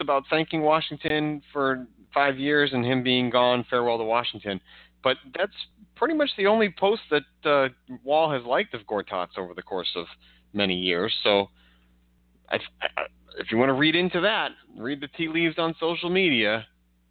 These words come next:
John Wall's happy that Gortat's gone. And when your superstar franchise player doesn't like someone else on your team, more often than not, that other guy is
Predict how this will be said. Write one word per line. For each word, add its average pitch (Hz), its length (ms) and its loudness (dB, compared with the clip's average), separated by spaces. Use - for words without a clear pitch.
John 139 240 0
Wall's 127 260 2
happy 110 240 -6
that 98 140 -10
Gortat's 92 500 -10
gone. 80 400 -6
And 90 220 -8
when 107 260 0
your 104 140 2
superstar 131 720 2
franchise 127 500 0
player 110 480 0
doesn't 107 300 -4
like 110 240 0
someone 117 240 0
else 123 220 0
on 131 120 0
your 139 120 0
team, 139 500 2
more 135 300 2
often 147 260 0
than 151 120 0
not, 135 280 2
that 110 180 2
other 135 240 0
guy 107 260 2
is 101 80 -4